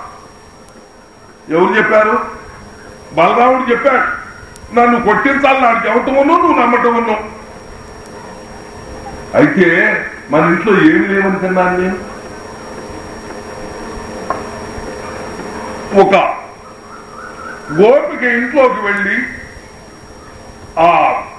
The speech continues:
వెన్న కుండలో చేయి పెట్టాడు, చూచింది. "ఏ కృష్ణ, ఏమిటి దీంట్లో చేయి పెట్టా?" "మా ఆవు దూడ తప్పిపోతే దానికోసం వెతుకుతున్నాలే."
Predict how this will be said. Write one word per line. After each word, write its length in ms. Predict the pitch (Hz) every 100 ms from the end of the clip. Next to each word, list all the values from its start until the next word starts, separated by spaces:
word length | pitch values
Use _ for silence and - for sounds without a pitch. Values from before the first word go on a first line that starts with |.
| -
వెన్న 640 | 151 180 226 277 277 - - - - -
కుండలో 380 | 254 269 277
చేయి 300 | 254 240 262
పెట్టాడు, 420 | 277 247 233 175 - - - - - - - - - - _ - _ _ _ _ _ _ _ _ -
చూచింది. 460 | 269 - 269 254 208 - - - -
"ఏ 120 | 262
కృష్ణ, 480 | 285 254 - 302 240 - - - - _ _ _ _ _ _ _ _ _ _ 147
ఏమిటి 380 | 226 254 294 294 294 - - -
దీంట్లో 280 | 165 - 254
చేయి 200 | 240 240
పెట్టా?" 440 | 226 214 220 226 - - - - - - - - -
"మా 120 | 185
ఆవు 420 | 180 170 185 240
దూడ 360 | 208 208 190 185
తప్పిపోతే 440 | 156 147 175 180
దానికోసం 580 | 170 170 165 160 165 165
వెతుకుతున్నాలే." 680 | 143 143 139 135 131 120 117